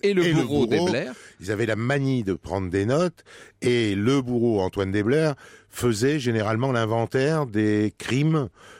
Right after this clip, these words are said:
Speaker 2: que son client, entre guillemets, avait. Là, il faisait ça à la plume, d'une très belle écriture. Et là, il l'avait fait évidemment pour Landru,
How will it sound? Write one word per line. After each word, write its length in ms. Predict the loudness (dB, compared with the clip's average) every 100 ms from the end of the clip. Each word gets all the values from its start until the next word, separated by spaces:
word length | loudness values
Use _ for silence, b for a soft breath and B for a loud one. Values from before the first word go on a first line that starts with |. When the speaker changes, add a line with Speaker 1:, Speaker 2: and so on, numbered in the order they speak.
| B
Speaker 2:
que 500 | -2 2 4 2 0 -2
son 180 | -4
client, 460 | -6 -4 -4 -2 0
entre 260 | -2 -2 -2
guillemets, 540 | -2 0 2 2 2
avait. 340 | 0 0 0 -2 B B
Là, 140 | -2
il 40 | 0
faisait 240 | 0 0
ça 240 | 0 0 2
à 60 |
la 100 | 0
plume, 500 | -2 -2 0 2 2
d'une 140 | -2 -6
très 280 | -8 -4 0
belle 160 | 0
écriture. 800 | 0 -4 -8 -6 -2 2 2 0 B B B -4
Et 300 | 0 2 2
là, 200 | 2 0
il 100 | 0
l'avait 200 | 0 -2
fait 220 | 0 0
évidemment 420 | 0 0 0 -2
pour 180 | -2 -2
Landru, 540 | -2 -2 -2 0 2